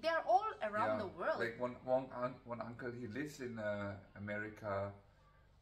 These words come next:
Speaker 2: One is, uh, he was also in India and he's now in Greece. Then, uh, one is in Albania and then in Africa, in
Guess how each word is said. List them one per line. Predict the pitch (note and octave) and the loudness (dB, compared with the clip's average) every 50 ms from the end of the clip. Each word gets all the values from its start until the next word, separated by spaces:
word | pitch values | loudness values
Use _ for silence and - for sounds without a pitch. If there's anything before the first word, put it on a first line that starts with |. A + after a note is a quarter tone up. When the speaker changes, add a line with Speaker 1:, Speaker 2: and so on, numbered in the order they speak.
| - - | -12 -4
Speaker 2:
One | G#2 A2 A2+ A2+ | -2 -2 -2 -2
is, | A2+ A2+ - - | -4 -6 -6 -2
uh, | A#2 G#2 G2+ G2+ G2+ G2+ G2+ A2 | 0 0 2 2 0 -2 -2 -4
he | A#2 | -6
was | A2 A2 A#2 A2+ - A#2 | -4 -2 -2 -2 -4 -6
also | A2+ A2 D3 C3 | -8 -6 -6 -6
in | B2 | -6
India | C3+ C#3+ D3+ C#3+ C#3+ C#3+ D3 D3 D3 D#3 D#3 - - - G#2 | -6 -8 -6 -2 2 4 4 4 4 2 -2 -6 -12 -10 -8
and | G#2 G#2 G#2 G#2 | -8 -8 -8 -10
he's | G#2+ G#2 G#2 - | -12 -12 -12 -6
now | A2 G#2+ G#2 | -4 -2 -2
in | G#2 G#2+ | -2 -4
Greece. | G#2+ - B2 C3 C3+ C#3 C#3 - - - - - - - - - - - - - - - | -8 -6 -4 -4 -4 -4 -6 -8 -12 -16 -18 -20 -20 -20 -20 -20 -20 -20 -20 -20 -12 -8
Then, | G#2 G#2 G#2 G#2 G#2 G2+ | -6 -6 -6 -6 -4 -4
uh, | G2+ G2 G2+ G2 | -4 -4 -4 -4
one | G2+ G#2 A2 | -4 -6 -6
is | A2 A2+ | -8 -6
in | A#2+ A#2 | -2 -2
Albania | A#2 A#2 G#2 G#2 G#2+ G#2 G#2 G#2 G#2 G#2 G2+ G#2 G#2 G2+ G2+ G2+ G2 G2+ G2+ G2+ - - | -2 -2 -2 -4 -4 -2 -2 -2 -4 -4 -2 -2 0 0 0 0 -2 -2 -4 -4 -4 -6
and | F#2+ F#2+ G2 | -6 -6 -4
then | F#2+ G2 F#2+ G2+ A2 | -4 -4 -4 -6 -8
in | A2 - - G#2+ | -10 -12 -12 -12
Africa, | G2+ - - A2+ G#2+ - - G#2 G2 G2+ G#2 G#2 | -12 -12 -10 -10 -10 -8 -6 -4 -4 -4 -6 -8
in | G#2 | -10